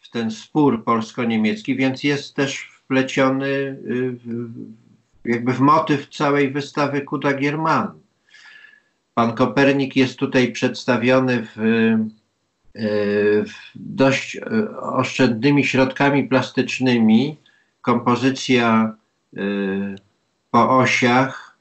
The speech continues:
pionowej i poziomej i elipsa, która, y, jakby jest na tych osiach zbudowana. Elipsa i epicykle, czyli, czyli, y,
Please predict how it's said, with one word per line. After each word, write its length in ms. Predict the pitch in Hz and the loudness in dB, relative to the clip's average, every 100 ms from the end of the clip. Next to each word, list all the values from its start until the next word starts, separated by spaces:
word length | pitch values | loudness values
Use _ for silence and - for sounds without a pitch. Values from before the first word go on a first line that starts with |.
| - | -2
pionowej 640 | 117 113 123 120 113 117 | 2 4 2 2 0 0
i 100 | 110 | 0
poziomej 840 | 117 110 113 110 113 123 117 120 | 0 2 2 4 4 2 -2 -4
i 100 | 117 | -2
elipsa, 800 | 120 117 117 110 - 120 117 123 - | 0 2 0 -2 -6 0 0 0 -4
która, 520 | - 110 110 107 110 - | -4 0 2 0 -2 -10
y, 360 | 104 101 95 92 | -8 -6 -6 -4
jakby 420 | 107 107 104 107 | -2 -2 0 0
jest 220 | 110 107 | 2 0
na 100 | 117 | 0
tych 220 | 107 107 120 | -2 0 -2
osiach 320 | 110 110 98 | 0 -2 -4
zbudowana. 800 | - 104 107 107 104 101 123 131 - - - - - - - _ _ _ | -8 -2 0 2 0 2 2 0 -10 -20 -20 -20 -20 -20 -20 _ _ _
Elipsa 500 | 123 123 - - 254 | 2 4 4 2 2
i 140 | 165 | 4
epicykle, 760 | 156 - 165 - 180 - 95 78 | 2 0 -6 0 -2 0 -6 -6
czyli, 720 | - 110 107 110 113 107 110 _ _ _ | -6 -4 2 4 4 0 -6 _ _ _
czyli, 680 | - 120 110 117 113 110 104 - _ 95 | -10 -4 -2 2 2 0 -4 -14 _ -8
y, 640 | 95 98 98 - - 50 | -2 -2 -2 -4 -6 -10